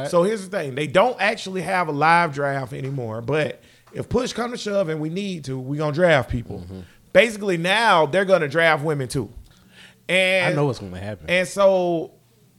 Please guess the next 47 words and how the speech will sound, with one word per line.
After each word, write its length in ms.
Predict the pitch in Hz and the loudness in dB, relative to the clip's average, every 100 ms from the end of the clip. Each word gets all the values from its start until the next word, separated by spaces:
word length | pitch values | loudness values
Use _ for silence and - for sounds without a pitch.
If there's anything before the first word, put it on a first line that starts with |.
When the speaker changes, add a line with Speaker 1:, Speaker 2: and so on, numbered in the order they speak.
| - | -2
Speaker 2:
it's 180 | 185 | 0
so 180 | - 277 | 2 0
funny 480 | 285 180 175 127 107 | 2 4 4 4 -2
because 500 | 110 143 190 165 147 | -4 2 6 6 4
I 80 | 185 | 2
wanna 220 | 269 262 | 2 0
talk 180 | 214 208 | 0 -2
about 380 | 185 175 143 - | -2 -2 -2 -4
equality 720 | - 147 165 135 110 107 110 | -10 -4 0 0 -2 -8 -8
and 160 | 123 120 | -8 -4
women 320 | 156 139 131 | -2 -2 -6
feminism 560 | - 170 147 123 113 110 | -6 -4 -4 -4 -6 -6
and 100 | 107 | -8
shit 160 | - | -8
like 160 | - 110 | -8 -10
that. 220 | 110 90 - - - | -10 -14 -18 -20 -4
'Cause 140 | 156 | -2
we 100 | 185 247 | 0 2
talk 200 | 240 185 | 2 4
about 160 | 170 | 4
that 160 | 160 147 | 4 4
a 20 | |
lot 200 | 143 139 | 4 2
on 100 | 131 | 0
this 120 | 120 | -6
show. 180 | - - - _ - - - | -10 -14 -16 _ -20 -20 -4
And 120 | 160 | -2
what's 180 | 190 202 | 0 -2
funny 260 | 185 262 262 | -4 -4 -4
to 40 | 190 | -6
me 200 | 180 151 | -4 -4
is 160 | 135 - | -4 -2
I 120 | 151 | 0
read 320 | 180 262 277 | 0 0 0
the 40 | |
post 320 | 180 202 214 - | -2 -4 -4 -4
on 140 | 160 | -4
Twitter 420 | - 143 127 110 135 | -2 -2 -2 -4 -6
and 120 | 156 | -4
then 120 | 175 | -2
I 80 | 170 | -2
seen 320 | 160 208 214 | -2 -8 -6
the 60 | 175 | -4
responses 680 | 143 - 180 135 104 110 | -4 -4 -4 -4 -6 -6
or 80 | 107 | -4
whatever, 260 | 107 104 113 | -2 -4 0
right? 300 | 143 170 | 0 0